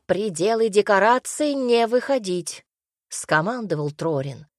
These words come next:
и его племянники натянули между столбами ярко-зеленое полотно. Оно резко выделялось на фоне остальной красоты,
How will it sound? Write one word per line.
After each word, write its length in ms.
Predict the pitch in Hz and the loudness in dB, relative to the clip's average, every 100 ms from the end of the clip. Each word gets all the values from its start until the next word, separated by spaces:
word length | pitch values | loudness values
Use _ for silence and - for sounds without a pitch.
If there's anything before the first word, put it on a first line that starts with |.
| _ _ _ | _ _ _
и 60 | 180 | -2
его 280 | 185 208 269 | 0 0 0
племянники 920 | 226 208 226 247 226 202 - 185 - - | 0 -2 -2 -4 -8 -8 -6 -6 -6 -6
натянули 640 | 190 208 208 214 262 208 | -4 -2 -4 -4 -4 -4
между 300 | 196 185 190 | -6 -8 -10
столбами 680 | - 190 175 254 233 185 156 _ _ | -8 -8 -4 -4 -4 -6 -8 _ _
ярко-зеленое 880 | 175 233 240 - 180 190 226 208 196 | -4 -2 -4 -6 -4 -4 -4 -4 -6
полотно. 680 | - 180 165 - 147 127 _ _ _ _ _ _ _ | -4 -4 -4 -6 -8 -8 _ _ _ _ _ _ _
Оно 240 | 175 170 | 0 2
резко 340 | 175 170 - 165 | 2 2 0 -2
выделялось 680 | 156 156 190 247 190 151 - | 0 0 2 0 -2 -4 -2
на 140 | 147 | -4
фоне 340 | 143 160 151 - | -2 -2 -2 -4
остальной 640 | 143 - 160 160 170 147 | -6 -2 -2 0 0 -2
красоты, 520 | 139 131 147 143 139 | -4 -6 -6 -8 -12